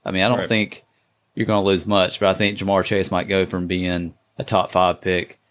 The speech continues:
Speaker 1: to maybe a fringe top ten pick. And then with Burrow, I don't know about you, but I saw him as, like, maybe the third, fourth quarterback taken. Maybe
Speaker 2: Yes.
Speaker 1: now that drops him down just to maybe, like,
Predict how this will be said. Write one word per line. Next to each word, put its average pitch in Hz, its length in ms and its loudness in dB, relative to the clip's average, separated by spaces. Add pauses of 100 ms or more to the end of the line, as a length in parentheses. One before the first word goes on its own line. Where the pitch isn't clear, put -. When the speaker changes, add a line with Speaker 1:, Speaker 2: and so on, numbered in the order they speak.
(180)
Speaker 1:
to - 80 -4
maybe 98 260 2
a 85 60 2
fringe 90 340 -2
top - 220 -2
ten 90 220 -4
pick. 82 360 -4 (460)
And 92 260 0
then 90 420 0
with 98 160 -10
Burrow, 92 540 2 (840)
I - 120 -2
don't 101 100 -2
know 95 100 0
about 90 180 2
you, 92 240 0
but 90 200 0
I 95 220 2
saw 92 260 0
him 90 120 -2
as, 87 120 -4
like, 90 160 0
maybe 92 260 0
the 82 120 -12
third, 95 720 -2
fourth 98 460 -4
quarterback 95 380 0
taken. 107 460 -2 (580)
Maybe 107 240 4
Speaker 2:
Yes. 104 60 2
Speaker 1:
now 98 280 4
that 104 200 2
drops 101 300 0
him 101 140 -2
down 95 320 0
just 98 180 -6
to 104 60 -6
maybe, 98 300 0
like, 92 240 0